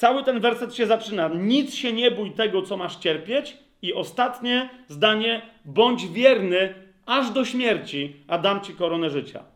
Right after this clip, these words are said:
Czy to jest jasne? To jest zwrot bezpośrednio do anioła tego kościoła: „Bądź wierny aż do śmierci, a dam ci koronę życia”. Tutaj wielu egzegetów mówi, y, to jest jasne,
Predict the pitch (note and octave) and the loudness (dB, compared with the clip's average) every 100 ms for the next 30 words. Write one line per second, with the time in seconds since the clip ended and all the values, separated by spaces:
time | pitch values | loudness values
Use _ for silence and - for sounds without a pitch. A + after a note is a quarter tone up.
0 | _ _ - G3+ G#3+ G3+ F#3+ - A#2 G2+ | _ _ -8 -4 0 0 -2 -4 -12 -12
1 | _ _ _ _ _ _ F3 D#3+ C#3 E3 | _ _ _ _ _ _ -4 -4 -4 2
2 | A#3+ A#3+ - A#2+ B3 - A#3 G3 G#3 G#3+ | 2 2 -4 2 2 2 -4 0 -2 -2
3 | G#3 F#3+ F#3 F#3+ G3+ F#3+ F#3+ E3 D#3+ F3+ | -2 -2 -2 -4 -4 -6 -6 -10 -10 -12
4 | - F3+ D3 C3 G3+ A3 D3 D3+ G#3 F#3 | -4 0 0 0 -2 -2 -6 2 2 2
5 | F3 E3+ E3 C3+ E3 B3 A#3 - F3+ F3 | -6 -4 -6 -6 -6 -2 -2 -2 -8 -10
6 | - - D3+ F3+ F3 D#3 D#3 D#3 D3 C#3+ | -12 -10 -6 -6 -8 -8 -6 -4 -4 -4
7 | B2 A2 - - - F3+ E3+ F3+ F3+ D#3 | -6 -8 -10 -20 -10 -2 0 0 -2 -2
8 | F3 F3 E3+ E3+ D#3 E3 D#3+ D#3+ D3 - | -2 -2 -4 -4 -2 -2 -2 -4 -12 -4
9 | C#3+ C#3 - - A#3 G#3+ E3 D3+ - | -2 -2 -8 -10 -8 -4 0 -2 -4